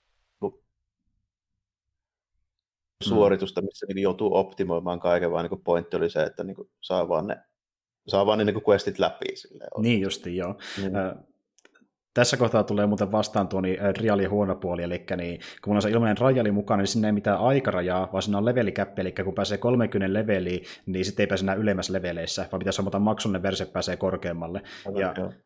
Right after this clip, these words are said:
Speaker 2: ei myöskään pysty käyttämään mitään niinkö lisäosien materiaalia, ja samalla myöskin se, että niin ei pysty hommata kavereita eikä liittyä partyyn. Elikkä se on vähän tuonne kierro mun mielestä, että niinkö,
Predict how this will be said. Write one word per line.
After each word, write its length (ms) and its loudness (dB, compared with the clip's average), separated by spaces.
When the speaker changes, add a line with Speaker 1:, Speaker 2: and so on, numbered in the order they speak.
Speaker 2:
ei 120 2
myöskään 340 4
pysty 180 -2
käyttämään 400 0
mitään 240 -2
niinkö 320 -2
lisäosien 480 4
materiaalia, 720 0
ja 320 0
samalla 300 2
myöskin 220 0
se, 180 4
että 160 0
niin 160 -2
ei 100 2
pysty 240 -2
hommata 180 -2
kavereita 640 2
eikä 200 4
liittyä 240 0
partyyn. 540 2
Elikkä 480 0
se 140 4
on 100 10
vähän 200 8
tuonne 200 4
kierro 280 6
mun 160 0
mielestä, 240 0
että 140 -6
niinkö, 320 -2